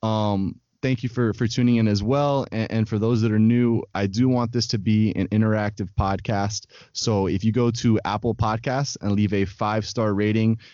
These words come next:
with a comment or question, either for myself or for the guest that we have on during the episode, um, we'll, we'll shout those out in the next podcast episode or relay those questions to whoever our guest is so that they can get that answered for you.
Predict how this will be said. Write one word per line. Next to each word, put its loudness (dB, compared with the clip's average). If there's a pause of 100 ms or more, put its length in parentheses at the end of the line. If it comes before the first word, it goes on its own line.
(120)
with 0
a -2
comment 0
or -2
question, -2
either 0
for -2
myself -2
or 0
for -4
the 0
guest -2
that -2
we 2
have 0
on 0 (300)
during 0
the 0
episode, -2 (280)
um, -2
we'll, -2
we'll -2
shout -2
those 0
out 0
in -2
the 0
next 0
podcast -2
episode -2
or 0
relay 2
those 0
questions 0
to 0
whoever 0
our 0
guest -4
is 0 (280)
so -2
that 0
they 0
can 2
get 0
that -2
answered 0
for -2
you. 2